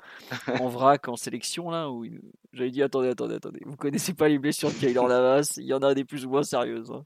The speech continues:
Speaker 2: <laughs> Bref. Euh, en défense, euh, défense à trois, défense à quatre, à ton avis, euh,
Speaker 1: Je
Speaker 2: co-
Speaker 1: pense qu'il repart sur la défense à quatre.
Speaker 2: Ah, toi,
Speaker 1: Moi,
Speaker 2: tu
Speaker 1: personnellement, je pense.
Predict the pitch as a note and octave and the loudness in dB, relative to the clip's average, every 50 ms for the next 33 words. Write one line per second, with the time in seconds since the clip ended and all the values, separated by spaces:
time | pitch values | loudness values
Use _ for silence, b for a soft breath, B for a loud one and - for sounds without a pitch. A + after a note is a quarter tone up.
0 | - - E3 G3 - - - D#3 D#3+ D#3+ C3+ - - C3+ C3+ C3 B2+ - - - | -10 -6 -6 -4 -4 -4 -6 -8 -10 -12 -14 -10 -4 2 2 2 2 2 -4 -18
1 | _ _ _ _ - - C3 C#3 C#3+ C#3+ C#3+ C#3+ C3+ B2+ C3+ D#3 D3+ D#3+ E3 - | _ _ _ _ -10 -2 2 4 4 4 4 4 2 0 0 -2 -2 -4 -4 -4
2 | - F3 E3+ F3 F3 - - D#3 D3 C#3+ D3 C#3+ C#3+ C#3+ C#3+ C3+ C3+ C#3 C3+ - | -2 -4 -2 -4 -4 -6 -4 -2 0 0 2 2 2 0 0 -2 -6 -6 -6 -6
3 | - C#3+ C#3 - C#3+ C#3 - - - - E3+ F3+ F3+ E3+ D#3 C3+ - C#3+ C3+ C3 | -8 -8 -4 -4 -4 -4 -6 -6 -4 0 2 2 2 2 -2 -6 -6 -6 -6 -2
4 | - C#3 C3+ - - D#3 E3 F3 F3 - - D3 C3+ - C#3 C3+ C3 C3+ C#3 C#3 | -2 -2 -2 2 2 4 4 4 2 -2 -6 -6 -6 -6 -6 -6 -6 -6 -6 -6
5 | D3 D#3 D#3+ E3 E3 D#3 C#3 B2+ B2 A#2+ A#2+ A#2+ A#2+ A#2+ A#2+ A#2+ - C#3 D3 D3 | -8 -8 -8 -6 -4 -4 -2 -2 -2 -4 -6 -8 -10 -12 -16 -18 -20 -20 -20 _
6 | _ _ _ - _ _ - b b b b b b b b b b b _ _ | _ _ _ -20 _ _ -20 b b b b b b b b b b b _ _
7 | _ - G#2 G#2 G2+ C#3 C3 A2 - - - G2+ G2+ - A2 - - G#2+ G2 G2 | _ -12 -8 -4 -2 -2 -2 -4 -6 -6 -6 -6 -4 -4 -4 -4 -2 -2 -2 -2
8 | G2+ G2+ - G#2 - G#2+ - - F#2+ - _ _ _ _ _ _ _ _ _ _ | -2 -6 -8 -8 -8 -6 -6 -6 -8 -8 _ _ _ _ _ _ _ _ _ _
9 | _ _ - - D#3 F#3+ F3+ G3+ G3 F3 E3+ D#3 G2 G2+ G2+ G2 G#2 G#2+ G#2+ G#2 | _ _ -8 -6 -4 -4 -4 -4 -4 -6 -6 -6 -6 -8 -8 -6 -6 -8 -10 -8
10 | - A2+ G#2 - _ | -10 -10 -10 -12 _